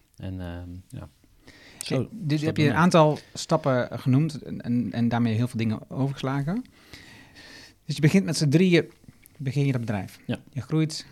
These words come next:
Speaker 2: je groeit, je groeit. Op een bepaald moment maak je de keuze om meer zakelijke klanten aan te nemen, in plaats van, eh, particulieren.
Speaker 1: Ja.
Speaker 2: En dat kwam voornamelijk door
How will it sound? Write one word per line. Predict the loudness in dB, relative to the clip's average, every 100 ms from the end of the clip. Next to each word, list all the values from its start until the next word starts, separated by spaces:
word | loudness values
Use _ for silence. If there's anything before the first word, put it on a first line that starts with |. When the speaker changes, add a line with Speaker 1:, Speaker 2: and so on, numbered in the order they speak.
| -20 -10
Speaker 2:
je | -6
groeit, | -6 -6
je | -4
groeit. | -4 -6 -10 -20
Op | -14
een | -8
bepaald | -4 -2
moment | 2 2
maak | 0
je | -4
de | -8
keuze | -2 0 0 -2
om | -4 -2 0 0 -2 -6 -14 _ _ -20 _
meer | -4 -2 -2 -6
zakelijke | -6 -2 -2 -4 -14 -10
klanten | -10 -8
aan | -8
te | -8
nemen, | -8 -8 -8 -10 -12 _ -20
in | -12
plaats | -10 -6
van, | -6 -6 _ -14
eh, | -8 -8 -8 -10 -6
particulieren. | -6 -4 -8 -6 -6 -6 -10 -14 _ _
Speaker 1:
Ja. | -10 -10 _ _ _ _ -20 _ _ _ _ -20 -20 -20 _ _ _
Speaker 2:
En | 0 2 0 -8 -20 _ _ _ _ -12
dat | -4 -2 -2
kwam | 0 2 2
voornamelijk | -2 -2 0 -2 -4
door | -2 -2 -2 -4